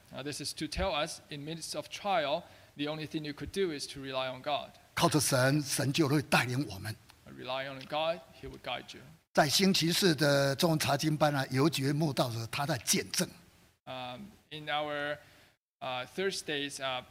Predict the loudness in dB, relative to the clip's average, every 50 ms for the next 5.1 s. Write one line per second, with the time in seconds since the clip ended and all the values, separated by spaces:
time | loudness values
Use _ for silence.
0 | -20 -20 _ _ _ -6 -6 -6 -6 -8 -6 -2 -2 -2 0 0 -4 -6 -6 -6
1 | -6 -6 -6 -6 -6 -6 -8 -8 -10 -12 -12 -12 -10 -8 -8 -8 -8 -8 -8 -6
2 | -6 -6 -6 -6 -8 -8 -8 -8 -8 -8 -8 -8 -10 -16 -18 -16 -14 -14 -16 -16
3 | -16 _ -4 -2 0 2 2 2 2 6 8 8 8 8 6 4 4 4 6 6
4 | 6 4 4 4 4 4 4 4 4 4 4 2 0 -10 -16 -14 -6 -2 2 2
5 | 2 2